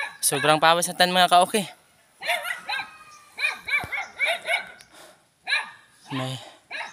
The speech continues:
Okay. Let's get it on, mga kaoki.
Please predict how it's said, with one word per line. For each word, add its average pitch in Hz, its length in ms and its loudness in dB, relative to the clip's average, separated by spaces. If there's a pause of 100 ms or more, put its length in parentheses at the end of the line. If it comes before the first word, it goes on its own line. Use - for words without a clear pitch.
(1600)
Okay. 170 320 -2 (1120)
Let's 127 240 -4
get 147 80 6
it 156 160 6
on, 165 80 0
mga 175 240 4
kaoki. 180 420 4